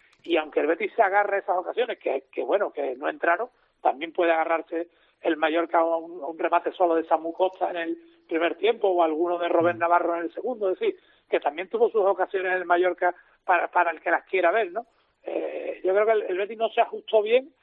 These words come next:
Speaker 1: es verdad que falló también esas ocasiones, pero que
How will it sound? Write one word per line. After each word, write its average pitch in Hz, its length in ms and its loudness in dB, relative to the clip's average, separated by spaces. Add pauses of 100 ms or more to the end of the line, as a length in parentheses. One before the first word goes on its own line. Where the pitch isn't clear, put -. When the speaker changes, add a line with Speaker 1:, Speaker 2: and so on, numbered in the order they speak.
(220)
Speaker 1:
es 151 160 0
verdad 175 220 2
que 180 100 -4
falló 156 340 -6
también 185 500 -8
esas 190 220 0
ocasiones, 196 380 0
pero 185 160 0
que - 160 -10